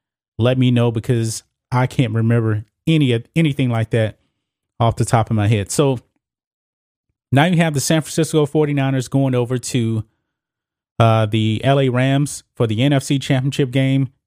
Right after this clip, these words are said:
and the Kansas City Chiefs will be hosting the red hot Cincinnati Bengals. This is going to be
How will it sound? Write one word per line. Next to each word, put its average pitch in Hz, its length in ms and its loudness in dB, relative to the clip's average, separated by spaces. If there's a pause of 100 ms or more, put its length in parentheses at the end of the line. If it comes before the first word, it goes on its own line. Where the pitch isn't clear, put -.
(140)
and 120 180 0
the 113 60 -2
Kansas 135 460 -2
City 120 200 -2
Chiefs 139 460 -2
will 123 180 0
be 110 180 -2
hosting 110 800 -2 (580)
the 104 180 2
red 131 380 0
hot 127 320 -2
Cincinnati 113 640 -2
Bengals. 107 640 -4 (580)
This 135 340 2
is 135 200 0
going 131 320 0
to 135 160 -2
be 107 560 -2